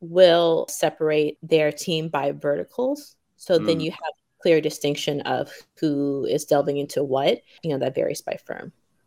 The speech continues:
Speaker 2: Gotcha. So some people might be working on hardware, maybe mobility, marketplace.
Speaker 1: Exactly.
Speaker 2: No, that makes perfect sense.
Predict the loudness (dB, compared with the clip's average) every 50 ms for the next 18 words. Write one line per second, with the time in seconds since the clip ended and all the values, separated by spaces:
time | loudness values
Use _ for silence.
0 | _ _ -20 -20 _ -14 -12 -10 -10 -10 -8 -8 -6 -6 -6 -8 -10 -10 -8 -6
1 | -6 -4 -4 -6 -6 -6 -8 -6 -6 -4 -4 -4 -4 -6 -6 -6 -8 -8 -8 -8
2 | -8 -8 -4 -2 0 0 0 0 0 0 0 2 2 2 0 0 -2 -2 -2 -4
3 | -6 -6 -6 -6 -2 0 0 0 2 0 0 0 0 -2 0 -2 -2 -2 -2 -4
4 | -4 -6 -6 -8 -10 -10 -8 -8 -8 -6 -8 -6 -4 -4 -4 -4 -4 -8 -16 _
5 | _ _ _ _ _ _ _ _ _ _ _ _ _ -8 -8 -6 -6 -6 -8 -8
6 | -8 -8 -8 -8 -10 _ _ _ _ _ _ _ _ -8 -4 -2 -2 0 -2 -2
7 | -2 -4 -4 -4 -4 -6 -10 -18 -20 _ _ -12 -10 -10 -10 -10 -12 -12 -12 -12
8 | -12 -10 -10 -10 -10 -12 -14 -16 -16 -16 -20